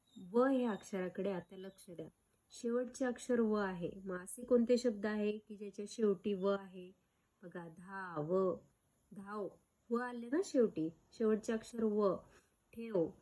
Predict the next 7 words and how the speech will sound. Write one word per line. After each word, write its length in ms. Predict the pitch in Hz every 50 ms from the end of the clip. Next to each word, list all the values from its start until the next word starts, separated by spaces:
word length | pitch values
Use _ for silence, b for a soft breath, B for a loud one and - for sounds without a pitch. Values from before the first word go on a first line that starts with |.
| _ _ _ -
शेवटचे 440 | - 226 208 208 208 202 - 233
अक्षर 300 | 214 220 - - 240 220
कोणते 320 | 226 226 226 214 220 214 214
आले? 240 | 208 202 202 214 220
व. 360 | 202 175 175 196 196 185 165 180 - - - _ _ _ _ _ _
ठेव, 480 | 208 196 190 190 190 185 190 202 196 170 - 185 - _ _ _ _ _ - -
चाव, 560 | 226 202 196 202 202 202 202 202 220 208 175